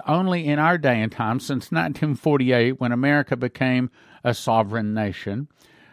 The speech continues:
uh, or a state, I guess I should say more correctly, this is when,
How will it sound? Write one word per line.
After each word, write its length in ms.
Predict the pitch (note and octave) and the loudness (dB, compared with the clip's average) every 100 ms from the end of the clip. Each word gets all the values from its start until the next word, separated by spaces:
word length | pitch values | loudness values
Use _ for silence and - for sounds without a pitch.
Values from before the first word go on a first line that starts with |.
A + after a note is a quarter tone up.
| - | -8
uh, 60 | A2 | -4
or 200 | A#2+ A2 | 2 2
a 80 | G#2 | 0
state, 420 | - A#2+ G#2+ F#2+ | -2 2 2 2
I 140 | G2 - - - B2+ | -2 -4 -20 -6 -4
guess 260 | A2+ G#2+ | -2 -2
I 60 | - | -2
should 220 | - A2+ | -4 -6
say 240 | - G#2 F#2 | -4 -6 -4
more 180 | G#2+ G#2+ | -6 -6
correctly, 580 | - G2+ G#2 - G2 D3 _ _ _ _ _ - | -4 -4 -2 -2 -6 -6 _ _ _ _ _ 4
this 220 | F#3 G3 | 6 6
is 180 | F#3 C3 | 2 4
when, 380 | C#3 B2+ C3 | 2 2 0